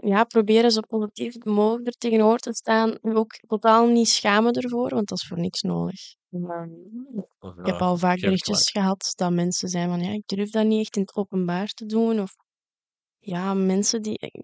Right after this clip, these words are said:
Speaker 1: sommigen worden er zelfs mee uitgelachen. Nou, dat vind ik echt verschrikkelijk.
Speaker 2: Ja, dat kan ik wel geloven.
Speaker 1: Ja,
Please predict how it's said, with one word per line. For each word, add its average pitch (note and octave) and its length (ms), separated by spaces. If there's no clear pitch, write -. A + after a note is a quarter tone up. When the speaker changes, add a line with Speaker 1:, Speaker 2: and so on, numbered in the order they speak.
Speaker 1:
sommigen F#3+ 380
worden F#3 240
er F3+ 60
zelfs E3+ 240
mee E3+ 120
uitgelachen. A3 520
Nou, G3 160
dat E3+ 180
vind - 260
ik D3+ 60
echt - 100
verschrikkelijk. - 560
Speaker 2:
Ja, F3+ 140
dat E3 140
kan F2 160
ik E2+ 100
wel E2+ 120
geloven. G#2+ 320
Speaker 1:
Ja, G3 200